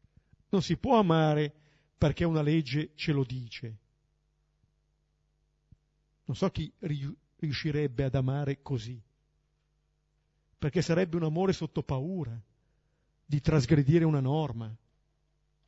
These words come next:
E allora, per prima cosa, Gesù cerca di esplicitare il motivo del permesso di Mosè.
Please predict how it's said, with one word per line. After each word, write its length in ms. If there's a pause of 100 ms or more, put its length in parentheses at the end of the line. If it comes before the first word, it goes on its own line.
(1900)
E 120
allora, 500 (720)
per 260
prima 340
cosa, 580
Gesù 500 (680)
cerca 400
di 180 (120)
esplicitare 1300
il 260
motivo 840
del 180
permesso 640
di 100
Mosè. 380